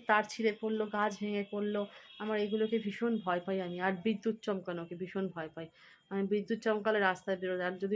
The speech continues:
আমার বর বা, বর বা বাবাটা আবার যদি বাইরে থাকেন, আমি চোদ্দ বার তাকে, উম, চিন্তা থেকে ফোন করে যে, "তোমরা সাইডে থাকো, সাইডে থাকো।" ভীষণ ভয় পাই এগুলোকে। আর এই দিন, এইগুলোই আসার সময় এখন,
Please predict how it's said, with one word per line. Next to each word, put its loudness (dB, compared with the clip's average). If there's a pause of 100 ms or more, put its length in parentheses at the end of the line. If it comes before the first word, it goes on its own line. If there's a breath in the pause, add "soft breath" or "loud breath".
আমার 0 (300)
বর 0
বা, 4 (320)
বর 2
বা 0
বাবাটা 2
আবার 0
যদি -4
বাইরে 2
থাকেন, -2
আমি -2
চোদ্দ 2
বার 6
তাকে, -2 (500 loud breath)
উম, 0
চিন্তা 4
থেকে 4
ফোন 0
করে 2
যে, -4
"তোমরা 0 (100)
সাইডে 0
থাকো, -4
সাইডে -2
থাকো।" -10 (1000)
ভীষণ -2
ভয় 0
পাই 0
এগুলোকে। -6 (320 loud breath)
আর -8 (100)
এই 8
দিন, 0 (100)
এইগুলোই 4
আসার 2
সময় -2
এখন, -6